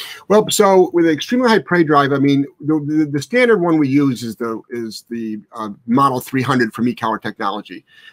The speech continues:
But if you wanna go up to the eight hundred, which is, just goes from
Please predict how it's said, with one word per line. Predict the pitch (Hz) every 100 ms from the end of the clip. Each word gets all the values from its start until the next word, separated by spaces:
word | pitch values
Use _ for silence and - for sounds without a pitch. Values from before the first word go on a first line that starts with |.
| -
But | 147 147
if | 139
you | 156
wanna | 156 180 165
go | 160
up | 147
to | -
the | 135 -
eight | 147 139
hundred, | 127 110 107 107
which | 107 -
is, | 101
just | 117
goes | - 120 110
from | 123 113